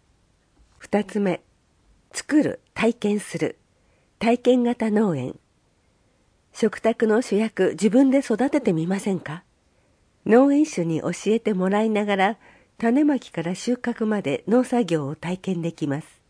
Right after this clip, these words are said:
自分で収穫した野菜の味は格別です。詳しくはこちら。ここに二次元コードがあります。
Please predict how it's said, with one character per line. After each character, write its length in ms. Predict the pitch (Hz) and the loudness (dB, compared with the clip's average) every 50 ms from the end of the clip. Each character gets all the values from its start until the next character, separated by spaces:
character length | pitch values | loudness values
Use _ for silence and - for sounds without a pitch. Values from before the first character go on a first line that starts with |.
| _ _ _ _ _ _ _ _ _ _ _ _ _ _ _ _ _ _ _ | _ _ _ _ _ _ _ _ _ _ _ _ _ _ _ _ _ _ _
自 160 | - 156 214 214 | -4 -2 2 4
分 180 | 214 269 277 | 6 6 4
で 140 | 262 285 277 | 4 2 0
収 200 | - - 240 247 | 0 0 0 0
穫 300 | 240 - 233 233 - 247 | 0 0 -2 -2 -2 -2
し 80 | 240 - | -2 0
た 100 | 247 233 | -2 0
野 180 | 202 196 196 | 0 0 -2
菜 260 | 185 - 226 240 247 | -4 -4 -2 -2 0
の 180 | 254 247 247 240 | 2 2 2 0
味 220 | 240 233 233 226 | 0 -2 -2 -4
は 180 | 226 233 233 - | -4 -4 -4 -6
格 280 | - - 131 - 185 190 | -10 -12 -6 -4 -2 -2
別 240 | 196 202 - - 165 | -2 -4 -6 -6 -6
で 140 | 165 160 160 | -6 -6 -6
す。 200 | - - - _ _ _ _ _ _ _ _ _ _ _ _ _ _ _ _ _ _ _ _ _ _ _ _ _ _ - | -8 -16 -20 _ _ _ _ _ _ _ _ _ _ _ _ _ _ _ _ _ _ _ _ _ _ _ _ _ _ -6
詳 220 | - 185 226 277 | -4 -2 -2 -2
し 120 | 294 - - | -4 -6 -8
く 140 | - 151 131 | -8 -8 -8
は 160 | 127 117 - - | -8 -8 -10 -10
こ 100 | 151 156 | -10 -10
ち 200 | - - 147 131 | -8 -6 -2 0
ら。 180 | 127 - - _ _ _ _ _ _ _ _ _ _ _ _ - | 0 0 -2 _ _ _ _ _ _ _ _ _ _ _ _ -2
こ 140 | - 208 | -2 0
こ 120 | 190 226 208 | 2 2 0
に 200 | 175 196 175 92 | 2 0 -2 0
二 160 | 170 185 180 | 0 -2 0
次 140 | 165 233 262 | 0 0 2
元 200 | 269 277 269 247 | 2 2 0 0
コ 200 | - - 262 269 | -2 -2 -2 0
ー 40 | 233 | 2
ド 120 | 185 185 | 2 0
が 120 | 170 165 | 0 -2
あ 60 | 160 143 | -4 -6
り 120 | 127 117 | -8 -10
ま 160 | 127 139 131 | -10 -10 -12
す。 220 | - - - - | -14 -16 -20 -20